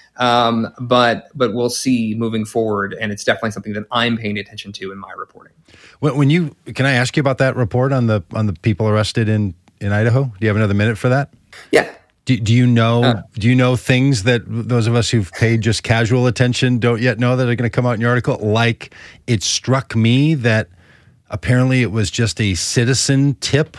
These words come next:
Speaker 2: that they saw a bunch of men in uniforms, matching outfits, climbing in the back of a truck with weapons.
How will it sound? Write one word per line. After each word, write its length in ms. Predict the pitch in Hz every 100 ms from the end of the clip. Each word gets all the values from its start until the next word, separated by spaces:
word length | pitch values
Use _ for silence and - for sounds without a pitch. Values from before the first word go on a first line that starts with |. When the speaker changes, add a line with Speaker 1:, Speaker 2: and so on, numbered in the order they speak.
| -
Speaker 2:
that 140 | 117 -
they 100 | 107
saw 220 | - 113
a 40 |
bunch 240 | 101 113 -
of 120 | 87
men 480 | 95 101 101 113 123
in 320 | 107 98 98
uniforms, 840 | 87 104 117 - 117 117 123 113 113
matching 400 | 104 101 104 101
outfits, 440 | 110 95 123 -
climbing 380 | - 110 107 110
in 120 | 104
the 60 | 98
back 240 | 104 92
of 80 | 95
a 60 |
truck 380 | 107 - 113 -
with 100 | 95
weapons. 540 | 78 98 147 151 -